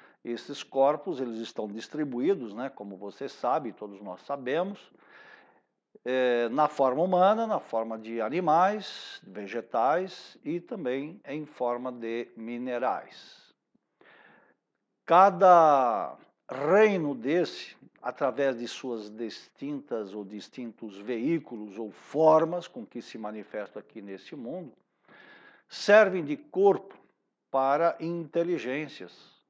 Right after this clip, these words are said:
ou para princípios cósmicos, podemos chamar essa inteligência desta forma também, ou para almas, ou para essências.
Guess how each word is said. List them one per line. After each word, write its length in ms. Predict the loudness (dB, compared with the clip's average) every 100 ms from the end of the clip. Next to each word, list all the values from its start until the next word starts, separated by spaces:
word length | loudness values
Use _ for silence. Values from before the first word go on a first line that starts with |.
| _ _ _ _ _ -14
ou 160 | -12
para 300 | -2 0 0
princípios 1300 | -4 -8 -8 -8 -10 -6 -6 -6 -6 -6 -6 -8 -14
cósmicos, 720 | -2 0 2 0 -8 -20 -20 -20 _
podemos 720 | -14 -10 -10 -12 -16 -20 -20 -18
chamar 500 | -8 -6 -4 -6 -6 -12
essa 320 | -8 -8 -8 -14
inteligência 800 | -14 -14 -14 -14 -14 -14 -14 -16
desta 340 | -14 -14 -16
forma 380 | -14 -12 -12 -14
também, 460 | -20 -12 -6 -6 -8 -18 -20 -20 -20 -20 _ -20 -20 -10
ou 160 | -10
para 300 | -4 -4 -2 -4 4
almas, 520 | 8 8 6 -4 -14 -20 -20 -20 -20 _ _ _
ou 220 | -12 -12
para 500 | -6 -4 -4 -6 -12
essências. 800 | -16 -18 -6 -4 -4 -8 -16